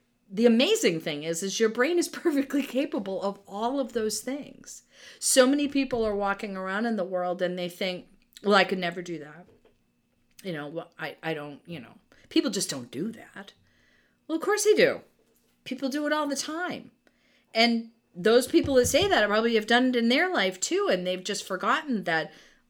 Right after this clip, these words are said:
that is exactly how they got where they are now. They had certain beliefs. They had beliefs they were going to be working in a certain job, or they were gonna be living in a certain place, or driving a certain car, or a-, anything like that. It all kinda comes down to goal setting,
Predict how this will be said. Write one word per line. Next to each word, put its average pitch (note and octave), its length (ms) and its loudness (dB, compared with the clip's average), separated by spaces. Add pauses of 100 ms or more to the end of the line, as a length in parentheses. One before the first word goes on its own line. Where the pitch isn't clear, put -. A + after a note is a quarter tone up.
(280)
that G3 260 2
is A#3+ 160 2
exactly B3+ 560 2
how G3+ 200 -2
they F#3+ 160 -4
got F#3+ 300 -2
where G3 180 -2
they G#3 160 -4
are G#3+ 200 -4
now. B3 420 -6
They E3 300 -2
had G#3 360 -8
certain G#3+ 360 -6
beliefs. C#4+ 600 -6 (280)
They F#3 80 0
had E3 140 4
beliefs E3 340 -6
they D#3+ 120 -4
were D#3 120 -6
going D#3+ 260 -6
to D#3 100 -10
be D3 200 -10
working C#3 400 -8
in C#3+ 140 -10
a - 40 -10
certain C#3+ 300 -10
job, C#4+ 540 -2
or F3 100 4
they D#3+ 80 -4
were D#3 80 -6
gonna D3+ 120 -6
be C#3+ 100 -6
living C#3 260 -6
in A#2+ 80 -12
a C3 60 -12
certain A#2+ 260 -10
place, C#4+ 640 -4
or D#3+ 80 -2
driving C#3+ 380 -10
a C#3 40 -12
certain - 320 -12
car, C4+ 760 -8 (340)
or G3 240 0
a-, A3 200 -6
anything C4 560 2
like F3+ 260 -14
that. D#3 240 -10
It G3+ 80 -8
all A#3+ 180 2
kinda C#4 300 0
comes A#3+ 260 0
down G3+ 220 0
to G3+ 100 -8
goal E3+ 300 -2
setting, C4 520 -4